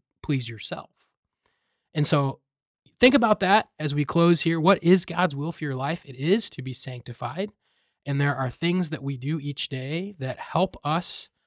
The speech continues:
please God in his desire for us to be sanctified.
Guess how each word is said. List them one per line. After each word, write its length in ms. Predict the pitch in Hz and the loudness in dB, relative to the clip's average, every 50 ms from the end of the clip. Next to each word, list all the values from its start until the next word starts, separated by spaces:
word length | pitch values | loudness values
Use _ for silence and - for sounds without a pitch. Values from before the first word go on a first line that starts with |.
| _ _ _ | _ _ _
please 600 | - - 147 151 165 180 185 190 196 202 185 - | -10 -6 -4 0 2 2 4 4 2 2 0 -4
God 440 | - 156 131 131 135 139 151 156 - - | -6 -6 -4 -4 -4 -4 -4 -4 -6 -6
in 140 | 143 143 135 | -6 -6 -6
his 280 | 123 - 214 269 294 | 2 4 4 4 4
desire 520 | 240 202 175 139 131 120 113 117 120 131 139 | 4 4 4 2 2 -2 -6 -8 -12 -14 -16
for 200 | - _ - 143 | -16 _ -8 -8
us 160 | 143 - - | -6 -6 -6
to 120 | - - 123 | -10 -14 -14
be 240 | 113 139 147 165 185 | -12 -8 -6 -6 -6
sanctified. 720 | 180 - 131 120 117 - 131 - - 117 123 139 156 180 | -6 -6 -8 -10 -10 -10 -14 -14 -12 -14 -12 -12 -14 -16